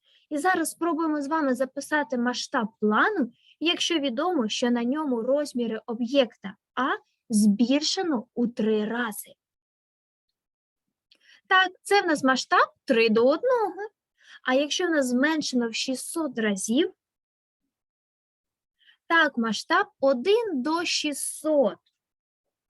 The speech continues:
Це ви пам'ятаєте. А тепер давайте спробуємо розв'язати невеличку задачу із використанням масштабу. Розгляньте план прапора країни Непал,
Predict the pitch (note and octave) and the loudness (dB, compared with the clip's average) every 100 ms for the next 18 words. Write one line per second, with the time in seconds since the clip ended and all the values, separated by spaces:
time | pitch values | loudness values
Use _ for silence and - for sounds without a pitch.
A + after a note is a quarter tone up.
0 | _ _ _ _ _ _ _ _ _ _ | _ _ _ _ _ _ _ _ _ _
1 | _ _ _ - A3+ G#3+ G#3+ C#4+ G4 C5+ | _ _ _ -6 -4 -4 -4 -2 0 2
2 | B4 D#4+ D4 D#4 - F4+ A4+ D#5+ A#4 F#4+ | 4 2 2 -2 -4 -4 -2 -2 0 -2
3 | F4 - A4 A4 G#4 F#4 E4+ E4+ F4+ D4+ | -2 -4 -2 0 0 0 -2 -2 -2 -2
4 | C4 D#4 G4+ G4+ G#4 - _ _ - C4 | 0 0 -2 -2 -8 -10 _ _ -4 0
5 | D4+ D#4+ G4 A#4+ - G4+ F#4 G4+ A4+ F#4+ | 0 2 2 0 -2 -4 -2 0 0 0
6 | F#4+ E4+ A3+ - G3+ G3 _ _ - C#4+ | 2 2 0 -6 -12 -12 _ _ -4 -2
7 | A3 G#3+ G#3 G3+ D#4 D#4 C#4 B3 C4 - | -2 -2 -4 -2 0 2 2 0 -2 -6
8 | G3 F3+ _ _ _ _ _ - - - | -8 -8 _ _ _ _ _ -20 -20 -8
9 | D4 F#4 G4+ C4+ C4+ D4 C#4 C#4+ G4 G4 | 0 2 2 2 2 2 2 2 -2 -2
10 | B3+ A#3+ C4+ C4 G#3+ - G3+ A3+ C#4 D4+ | 0 2 4 4 4 2 -2 2 2 0
11 | E4 E4 - C4 B3 C#4 B3+ A3 G#3 G3 | 0 -2 0 0 0 0 0 2 0 -4
12 | G#3+ B3 E4+ | -4 -4 -4